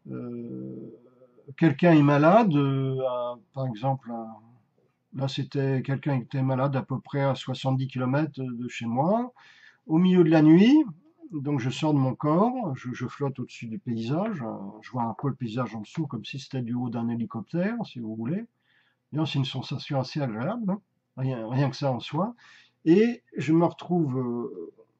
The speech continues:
vers la maison de cette personne. Attention, je, je connaissais pas la maison de cette personne, hein, je connaissais pas son lieu exact, hein. C'est d'autant plus intéressant. Je pénètre dans sa chambre, la personne est au lit, euh, alitée, euh, malade, hein.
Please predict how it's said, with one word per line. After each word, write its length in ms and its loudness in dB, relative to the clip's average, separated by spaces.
vers 240 2
la 80 4
maison 480 0
de 100 -2
cette 240 -6
personne. 440 2
Attention, 580 -2
je, 140 -4
je 100 -8
connaissais 420 -2
pas 180 0
la 120 0
maison 260 -4
de 60 -10
cette 200 -10
personne, 440 -8
hein, 100 -4
je 80 -12
connaissais 420 -6
pas 140 -4
son 200 -8
lieu 160 0
exact, 480 -4
hein. 160 -8
C'est 160 -6
d'autant 280 0
plus 160 -2
intéressant. 640 -4
Je 160 -8
pénètre 380 2
dans 120 0
sa 160 -4
chambre, 360 0
la 80 2
personne 420 -4
est 200 -6
au 120 -6
lit, 340 0
euh, 360 -6
alitée, 480 -2
euh, 60 -4
malade, 460 -2
hein. 160 -4